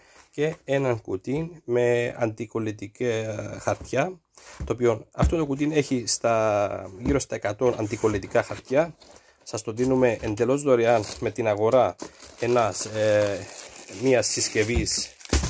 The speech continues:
ε, Sokani, εντάξει, εκατό φύλλα,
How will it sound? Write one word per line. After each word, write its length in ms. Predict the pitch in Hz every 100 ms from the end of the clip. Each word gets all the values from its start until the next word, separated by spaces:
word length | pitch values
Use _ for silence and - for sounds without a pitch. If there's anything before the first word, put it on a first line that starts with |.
| - - -
ε, 340 | 104 101 98 -
Sokani, 440 | - 95 117 151 196 156 - - -
εντάξει, 380 | 135 143 180 156 - - - - _ _ - -
εκατό 500 | 120 104 101 113 101 - -
φύλλα, 440 | - - 131 170